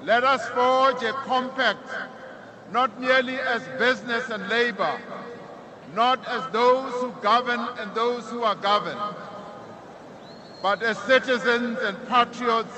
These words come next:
of this great nation, free and equal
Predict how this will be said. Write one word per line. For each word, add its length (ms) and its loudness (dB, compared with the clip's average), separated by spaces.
of 160 -6
this 220 0
great 400 4
nation, 560 0
free 400 2
and 180 -2
equal 600 4